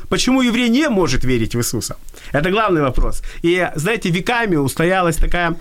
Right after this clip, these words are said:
а, граница, что если еврей переходит, а, начинает верить в Иисуса, он становится уже не еврей. Если, а, еврей, а, начинает, а, задавать вопросы про Христа или про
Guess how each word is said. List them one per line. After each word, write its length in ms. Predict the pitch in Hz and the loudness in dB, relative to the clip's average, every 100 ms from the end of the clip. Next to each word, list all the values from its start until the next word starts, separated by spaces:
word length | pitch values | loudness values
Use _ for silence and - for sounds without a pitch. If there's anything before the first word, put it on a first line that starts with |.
| - - - | -10 -8 -2
а, 220 | 147 147 | -2 0
граница, 800 | 160 143 180 208 262 214 - 107 - - | 0 2 2 2 2 2 -2 -6 -10 -10
что 180 | - 160 | -2 0
если 260 | 190 - | 0 0
еврей 340 | 185 170 175 247 | 2 2 0 0
переходит, 600 | 214 214 - 202 202 202 - - - | 0 -2 0 0 0 0 2 2 2
а, 80 | |
начинает 380 | 147 175 214 190 | 0 2 0 2
верить 240 | 175 226 190 | 2 2 0
в 40 | |
Иисуса, 280 | 202 247 214 | 0 0 0
он 80 | 202 | 0
становится 420 | 202 214 220 220 | 0 0 0 0
уже 200 | 185 202 | 0 0
не 160 | 208 | 0
еврей. 400 | 214 160 196 120 - - - - | 2 2 2 0 0 0 0 0
Если, 380 | 156 170 208 208 - - | 0 0 0 0 -4 -6
а, 260 | 147 160 170 | -2 0 0
еврей, 520 | 190 208 240 240 226 - - 165 | 0 0 0 0 -4 -10 -6 -2
а, 280 | 160 170 | 2 2
начинает, 600 | 175 190 214 233 226 190 - - - | 2 2 0 0 0 -2 -6 -6 -2
а, 400 | 143 160 170 165 | 0 2 2 2
задавать 420 | 147 196 208 233 | 2 0 0 0
вопросы 400 | 208 196 247 277 | 0 0 0 0
про 200 | 208 180 | 0 0
Христа 540 | 165 175 160 - 190 147 | 2 0 0 0 0 2
или 80 | 127 | 0
про 360 | 135 135 127 | 0 0 -2